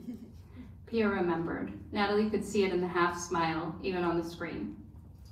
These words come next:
The mouth was Stephen's, but Stephen would never suppress a smile that way.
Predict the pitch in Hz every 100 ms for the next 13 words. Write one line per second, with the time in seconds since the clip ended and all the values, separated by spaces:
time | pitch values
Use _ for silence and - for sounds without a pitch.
0 | - - 196 190 185 - 190 - - 170
1 | 170 - - - 202 - - 202 190 180
2 | 170 180 175 170 208 - 170 185 185 -
3 | 180 170 185 214 202 208 -